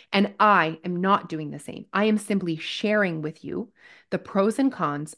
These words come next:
of all the things. So getting into that, let's talk about calorie counting. So why do we not encourage calorie counting? Like, what's so bad about calorie counting?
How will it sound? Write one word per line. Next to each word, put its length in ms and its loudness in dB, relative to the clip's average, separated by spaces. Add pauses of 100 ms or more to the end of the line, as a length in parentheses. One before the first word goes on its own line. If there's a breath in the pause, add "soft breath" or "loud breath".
of 160 -6
all 180 -8
the 140 -12
things. 460 -20 (260 loud breath)
So 180 2
getting 280 6
into 220 6
that, 200 2
let's 240 2
talk 200 0
about 180 2
calorie 340 -2
counting. 560 -16
So 320 4 (640 soft breath)
why 720 6 (220)
do 240 2
we 260 2
not 400 0
encourage 580 -2
calorie 340 -4
counting? 400 -4
Like, 160 -12
what's 180 -12
so 100 -4
bad 220 0
about 220 0
calorie 340 -8
counting? 600 -8